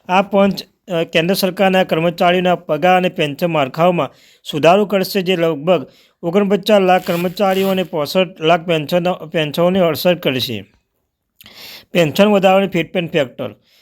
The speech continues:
જો આપણે નિષ્ણાતોના અંદાજા મુ-, મુજબ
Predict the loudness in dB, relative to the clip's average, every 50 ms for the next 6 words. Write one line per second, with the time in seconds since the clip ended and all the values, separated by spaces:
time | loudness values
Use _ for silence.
0 | _ _ _ _ -2 2 4 4 4 2 0 0 0 0 -2 -2 -2 -2 -2 0
1 | 0 -2 -2 -2 -2 0 0 0 0 0 0 -2 -2 -4 -4 -6 -4 -4 -2 2
2 | 2 2 2